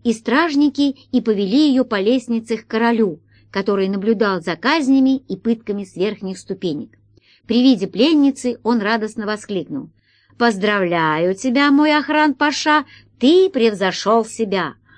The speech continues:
Как тебе удалось поймать эту ужасную преступницу?» Алиса взглянула на королеву.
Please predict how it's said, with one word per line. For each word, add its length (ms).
Как 280
тебе 260
удалось 400
поймать 540
эту 200
ужасную 600
преступницу?» 920
Алиса 440
взглянула 540
на 120
королеву. 600